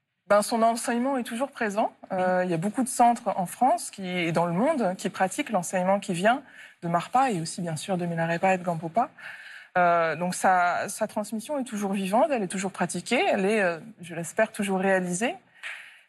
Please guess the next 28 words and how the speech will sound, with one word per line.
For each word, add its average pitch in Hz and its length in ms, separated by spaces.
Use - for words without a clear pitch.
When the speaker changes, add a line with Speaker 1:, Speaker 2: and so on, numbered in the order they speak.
Speaker 1:
Euh, 170 340
donc, 180 220
c'est 202 240
une, 190 160
une 185 280
postérité 202 640
spirituelle, 208 600
euh, 175 500
de 190 200
mon 214 180
point 196 160
de 196 40
vue, 233 100
extrêmement 202 400
importante. 202 640
Après, 294 400
il 233 140
est, 233 220
il 220 120
est 226 80
très 254 180
connu, 262 380
mais 214 140
peut-être, 269 480
c'est 240 140
vrai 269 180
qu'il 233 180
a, 202 340